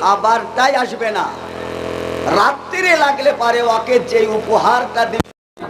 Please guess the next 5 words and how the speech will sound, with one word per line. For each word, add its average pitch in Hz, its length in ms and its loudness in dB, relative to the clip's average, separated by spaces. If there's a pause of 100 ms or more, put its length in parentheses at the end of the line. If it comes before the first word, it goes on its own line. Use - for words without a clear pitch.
(540)
সেই 185 160 2
উপহারটা 208 720 2
বরযাত্রীরা 202 720 0
পাবে, 208 320 2 (1200)
পাবে। 226 300 2